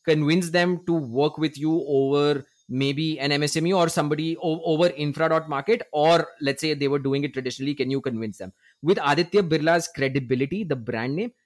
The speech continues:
maybe they can, right? I, I, I think they can. Um, and just, just to, uh, yeah, just to add some of the products that infra dot market has already built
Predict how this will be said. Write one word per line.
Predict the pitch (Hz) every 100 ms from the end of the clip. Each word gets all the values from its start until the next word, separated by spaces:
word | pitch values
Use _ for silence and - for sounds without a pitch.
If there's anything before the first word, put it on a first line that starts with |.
| _
maybe | 127 147 156 185
they | 160
can, | - 98 78 _ _
right? | 110 147
I, | 143
I, | 127 143 143
I | 139
think | 143 165
they | 131 110
can. | - - _ _ -
Um, | 120 120 120 120 - _ _
and | 127 139 139 143 - _ _ _ _ _ _ _ _ _ _ _ _ _ _ _ _
just, | 139 165 180 - _ _ 135
just | 151 -
to, | 190 196 196 202 202 190 - -
uh, | 127 120 120 117 _ -
yeah, | 160
just | 131 165
to | 214
add | 147 165 170 _
some | - 160
of | 170
the | 180
products | 147 151 156
that | 160
infra | 147 143 151
dot | 147 143
market | 131 151 147
has | 131 147
already | - 151 156 143 160 214
built | 135 123